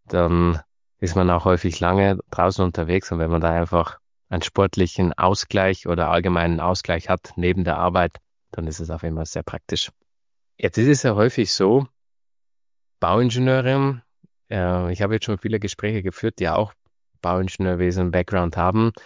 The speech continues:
und die haben immer gesagt, ja, vor allem familiär geprägt, haben sie sich für diese Richtung entschieden.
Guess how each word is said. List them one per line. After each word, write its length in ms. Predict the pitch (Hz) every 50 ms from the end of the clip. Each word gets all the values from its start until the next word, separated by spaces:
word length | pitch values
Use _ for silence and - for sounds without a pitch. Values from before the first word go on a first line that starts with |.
| - - - -
und 180 | - 92 85
die 60 | 98
haben 100 | 101 104
immer 180 | 101 101 101 95
gesagt, 420 | 95 92 90 104 95 98 - -
ja, 260 | - 80 82 87 90 90 - _ _ _ _ _ _ _ -
vor 140 | - 80 82
allem 200 | 87 92 92 92
familiär 480 | - 95 92 92 90 90 92 95 95
geprägt, 640 | 92 92 85 - - 90 92 95 98 92 - - 92
haben 100 | 87 87
sie 100 | 92 90
sich 220 | 85 95 87 -
für 100 | - 95
diese 320 | 85 92 90 87 92 90
Richtung 360 | 85 98 92 - - 98 95 92
entschieden. 760 | 92 90 85 - - - 107 110 104 113 113 113 113 110